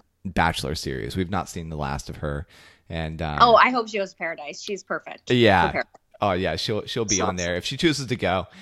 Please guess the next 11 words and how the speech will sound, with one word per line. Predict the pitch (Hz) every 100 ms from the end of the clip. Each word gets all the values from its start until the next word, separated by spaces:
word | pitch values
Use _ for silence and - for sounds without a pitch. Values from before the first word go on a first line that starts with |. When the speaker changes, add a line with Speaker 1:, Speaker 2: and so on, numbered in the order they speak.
| - - -
Speaker 1:
and | 98 98 92 92
she'll | 117
have | 110 107
success | - 104 - 90 90 -
and | 90
she'll | 87 90
find | - 90
her | 90
dream | 90 - 85
guy | 87 82 73
and | 78 76 76